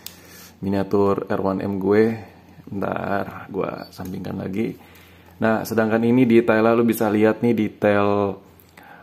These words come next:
untuk per kabel-kabelannya, per selang-selangannya. Even lu bisa lihat di sini tankinya nih, udah tangki drag banget ya kan. Udah kelihatan banget.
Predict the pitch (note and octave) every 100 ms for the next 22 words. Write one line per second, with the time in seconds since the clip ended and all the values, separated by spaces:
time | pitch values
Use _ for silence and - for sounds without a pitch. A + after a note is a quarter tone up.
0 | - - G2+ - - - _ - G2+ G#2
1 | - G2+ G2+ G2+ G2 G2+ G2 G#2 G#2+ A2
2 | - G#2 G2+ G2+ G2 G2 G2+ G#2+ A2 A#2
3 | A#2+ A2+ - - G#2+ B2 B2+ A2+ A#2+ G#2+
4 | A#2 G#2+ A2 G2 G2+ A2 A2 G#2+ G#2+ A2
5 | A2 A2+ A2+ A#2 B2 G#2 G#2 A2 G#2+ G#2+
6 | G#2 G2 G#2+ G2+ G#2 G#2+ A2 A2+ G#2+ G#2
7 | A2+ A2+ - - - _ _ - - _
8 | _ A2 G#2 G#2+ G#2+ G#2+ G#2+ G#2 G2+ G2+
9 | A2+ -